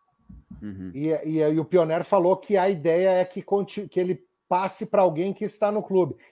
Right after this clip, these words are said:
Speaker 2: Então, essa, essa, essa con-, essa, esse anúncio do Pioneiro, ele vai contra esse anúncio anterior aí que,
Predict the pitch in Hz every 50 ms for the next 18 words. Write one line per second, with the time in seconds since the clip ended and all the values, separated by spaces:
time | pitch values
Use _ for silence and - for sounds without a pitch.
0 | _ - 165 151 - 170 165 - - 165 - 175 165 160 156 - 175 165 151 147
1 | - 160 - 165 165 160 147 151 151 147 151 - 160 151 143 135 131 123 107 90
2 | - _ _ _ _ _ - - 131 - - 170 156 160 185 180 - - 185 196
3 | 185 - 185 170 156 160 170 185 190 196 156 147 175 185 190 - - - 202 208
4 | 226 254 254 233 - 190 160 147 147 147 147 147 - - 170 160 160 160 160 147
5 | - - 175 175 147 170 170 160 160 160 160 156 151 151 151 147 151 - 170 170
6 | 165 165 160 151